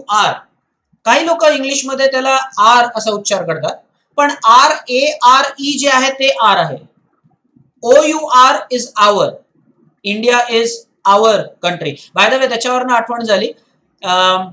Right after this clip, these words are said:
पुढच्या शनिवारी स्वतंत्रता दिवस आहे, इंडिपेंडन्स डे, असे जे सिग्निफिकंट इव्हेंट्स असतात,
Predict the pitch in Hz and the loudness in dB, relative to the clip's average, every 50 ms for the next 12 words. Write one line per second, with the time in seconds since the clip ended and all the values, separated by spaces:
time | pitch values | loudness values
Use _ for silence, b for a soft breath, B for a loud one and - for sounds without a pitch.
0 | - _ - 214 208 202 - 240 240 - 254 233 233 226 233 233 233 233 233 233 | -16 _ -8 -8 -8 -6 -4 -4 -4 -4 -4 -6 -4 -4 -2 -2 -2 -4 -4 -6
1 | 220 - - 202 185 - 214 208 214 - 220 208 208 220 214 214 214 202 214 220 | -6 -6 -6 -6 -6 -6 -8 -12 -12 -12 -10 -4 -2 -2 -2 -2 -4 -6 -6 -4
2 | 226 208 208 208 208 220 226 226 - 202 202 214 220 220 220 220 214 214 220 202 | -4 -4 -4 -4 -4 -4 -6 -8 -8 -6 -4 -4 -2 -2 -4 -4 -6 -8 -10 -8
3 | - 208 202 214 226 233 - - - 262 269 277 262 - 240 220 226 240 247 262 | -6 -6 -6 -6 -6 -8 -12 -14 -14 -12 -10 -8 -8 -8 -8 -10 -10 -10 -10 -10
4 | 247 - 247 247 247 - 220 202 220 226 233 226 - 226 - - 226 220 | -10 -8 -10 -10 -10 -10 -8 -6 -6 -6 -6 -6 -8 -8 -4 -2 -2 -2